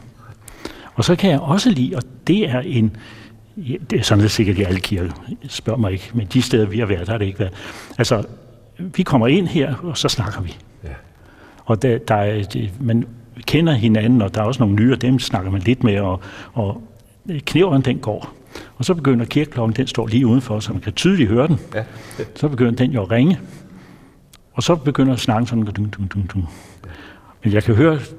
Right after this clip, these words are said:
Speaker 1: de bagerste række, hvor damerne sidder, for der er gode stole. <laughs> De har, der kæmper det lidt om at få det sidste ord.
Speaker 2: Ja.
Speaker 1: Og så når bedeslagen har slået, så er der ro,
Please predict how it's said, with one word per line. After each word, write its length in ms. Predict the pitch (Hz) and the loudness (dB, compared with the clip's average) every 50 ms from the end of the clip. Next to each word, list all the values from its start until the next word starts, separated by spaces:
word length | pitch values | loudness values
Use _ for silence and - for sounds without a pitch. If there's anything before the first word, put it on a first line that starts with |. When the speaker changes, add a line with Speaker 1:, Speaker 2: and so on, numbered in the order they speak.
| - | -8
Speaker 1:
de 60 | 131 | -6
bagerste 340 | 113 - 131 120 131 123 - - | -2 0 0 0 0 -2 -4 -2
række, 220 | 104 107 110 110 | -2 -2 0 0
hvor 100 | 113 107 | -2 -2
damerne 400 | 101 - 110 107 104 117 113 101 | -2 -2 -2 -2 0 0 0 -2
sidder, 240 | 101 - - 110 107 101 | -2 -2 -4 -4 -4 -4
for 60 | - | -4
der 100 | - 107 | -4 -4
er 40 | 101 | -4
gode 320 | - - - 107 113 127 | -4 -2 -2 -2 -2 -2
stole. 340 | - - 113 104 110 127 127 - - - - - - - - - - - - | -4 -4 -4 -4 -2 -2 -4 -6 -8 -14 -16 -16 -18 -18 -18 -20 -20 -18 -14
<laughs> 640 | - - - - - - 147 139 - - - 147 - - | -12 -12 -10 -8 -6 -4 -2 -4 -4 -4 -6 -6 -2 0
De 100 | 135 117 | 0 0
har, 120 | - - - 131 - - - - - - - - - - - - - | 0 -2 -8 -8 -8 -8 -12 -12 -12 -12 -14 -14 -16 -16 -12 -4 -2
der 80 | 143 139 | -2 0
kæmper 280 | - - 127 123 135 | 2 2 0 2 2
det 160 | 110 117 110 | 0 0 2
lidt 160 | 98 113 123 131 | 2 2 2 2
om 140 | 117 107 127 | 0 -2 -2
at 40 | 110 | -4
få 120 | - 110 | -6 -4
det 140 | - 101 95 | -4 -4 -4
sidste 280 | - - 117 107 - - | -2 0 -2 0 0 0
ord. 300 | 120 92 101 - - - - - | -2 0 -2 -4 -6 -8 -6 -2
Speaker 2:
Ja. 60 | - 139 - - - - - - - - - - | -2 -2 -2 -4 -10 -16 -18 -16 -16 -12 -6 -2
Speaker 1:
Og 100 | 127 - | 0 2
så 120 | - 180 | 4 4
når 180 | 165 143 117 95 - - - | 4 4 2 0 -4 -6 0
bedeslagen 500 | - 135 135 151 151 - - 107 113 117 | 2 4 4 4 2 0 -2 -2 -2 -2
har 80 | 101 87 | -4 -4
slået, 300 | - - 113 107 107 101 - - - - - - | -2 0 0 0 0 -2 -8 -16 -20 -20 -14 -8
så 160 | - - 110 | -6 -4 -2
er 40 | 101 | -2
der 60 | 113 | -2
ro, 280 | 92 82 98 - - | -2 -2 -6 -10 -12